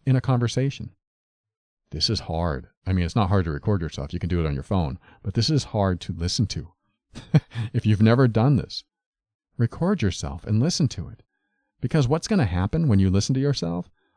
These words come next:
is that as you listen and you go, "Why did I say that? Why did I bring that up?"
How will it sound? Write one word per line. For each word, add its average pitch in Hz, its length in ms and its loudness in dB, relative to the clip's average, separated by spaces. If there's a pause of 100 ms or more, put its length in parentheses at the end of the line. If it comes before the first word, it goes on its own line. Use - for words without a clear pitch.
(380)
is 117 200 4
that 120 240 0 (100)
as 160 560 0
you 135 180 2
listen 101 800 0 (320)
and 101 160 2
you 104 100 4
go, 98 140 0
"Why 101 400 -4
did 127 100 -2
I 71 200 -4
say 87 340 -2
that? 101 420 -4 (520)
Why 110 360 -2
did 151 140 0
I 107 140 4
bring 95 320 2
that 113 240 -2
up?" - 220 -14